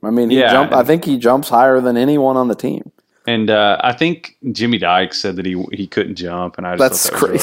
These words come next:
Speaker 1: crazy.
Speaker 2: really funny. I just, wha-, whatever. I'm not gonna give that more time than it deserves.
Speaker 1: But, but
Speaker 2: But
Speaker 1: here,
Speaker 2: so
Speaker 1: here,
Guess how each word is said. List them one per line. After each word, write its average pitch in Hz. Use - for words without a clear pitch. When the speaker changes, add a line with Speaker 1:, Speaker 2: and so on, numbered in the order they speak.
Speaker 1:
crazy. -
Speaker 2:
really 92
funny. 98
I 147
just, 151
wha-, 139
whatever. 92
I'm 110
not 117
gonna 98
give 90
that 90
more 95
time 90
than 87
it 87
deserves. 87
Speaker 1:
But, 165
but 180
Speaker 2:
But 170
Speaker 1:
here, 214
Speaker 2:
so 165
Speaker 1:
here, 185